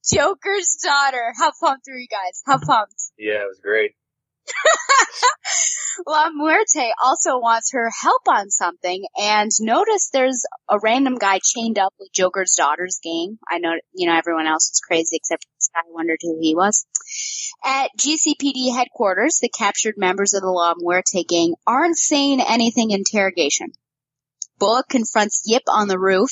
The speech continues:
Speaker 1: asking her how long she's been dirty, and offering her protection when she says she doesn't know the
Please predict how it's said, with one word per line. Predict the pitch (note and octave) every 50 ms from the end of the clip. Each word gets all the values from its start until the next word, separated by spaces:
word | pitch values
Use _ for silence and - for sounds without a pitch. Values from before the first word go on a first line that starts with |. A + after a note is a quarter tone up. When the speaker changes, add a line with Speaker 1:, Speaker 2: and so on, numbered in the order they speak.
| - - - - - - - _ -
Speaker 1:
asking | G#3 G#3+ G#3+ - - B3 A#3
her | G#3 A#3 G#3+ G3+
how | - - A3+ A3 A3+ A3
long | G#3 G3 G3 G#3
she's | G3+ - G#3+ G3+ -
been | - F3+ E3+ E3+ E3
dirty, | F3 G#3 B3 A#3+ G3 E3 D#3 D#3+ - - - - - - _ -
and | G3+ G#3
offering | D3+ F3+ A#3+ C4+ - D4 C4+ C4
her | B3 C4
protection | B3+ - A3 - - - E4 A4 - - - A3 G3+ G#3+
when | G3+ G3+ G3+
she | - - A3
says | - - G#3 G#3 -
she | - A3+
doesn't | G#3 G#3 G#3 - G#3+ - -
know | G3 G3
the | F#3+